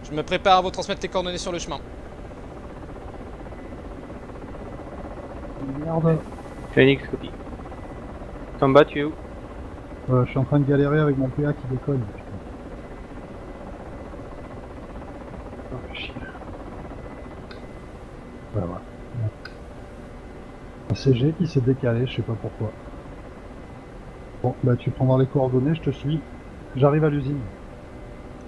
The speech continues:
Speaker 1: Bien pris, je viens de la dépasser. Flo,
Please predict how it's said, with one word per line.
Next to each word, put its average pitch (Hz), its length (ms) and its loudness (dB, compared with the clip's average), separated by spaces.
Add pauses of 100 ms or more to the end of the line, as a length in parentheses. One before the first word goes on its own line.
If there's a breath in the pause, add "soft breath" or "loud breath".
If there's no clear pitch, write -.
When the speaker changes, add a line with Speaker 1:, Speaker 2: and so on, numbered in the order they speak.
Speaker 1:
Bien 156 100 -2
pris, 175 300 -2
je 160 100 -6
viens 156 100 -2
de 156 60 -2
la 147 60 0
dépasser. 151 400 -4 (1200)
Flo, 180 280 2